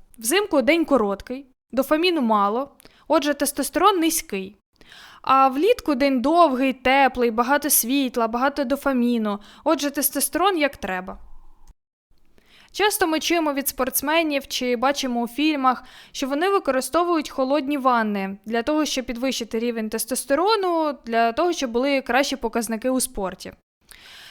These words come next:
Для звичайних людей холодні ванни не дуже гарна ідея. Е, краще використовувати контрастний душ.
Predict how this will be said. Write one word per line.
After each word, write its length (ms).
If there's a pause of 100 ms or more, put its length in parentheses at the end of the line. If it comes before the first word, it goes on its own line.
(140)
Для 160
звичайних 520
людей 300
холодні 500
ванни 600
не 180
дуже 320
гарна 340
ідея. 460 (420)
Е, 180
краще 340
використовувати 760
контрастний 640
душ. 420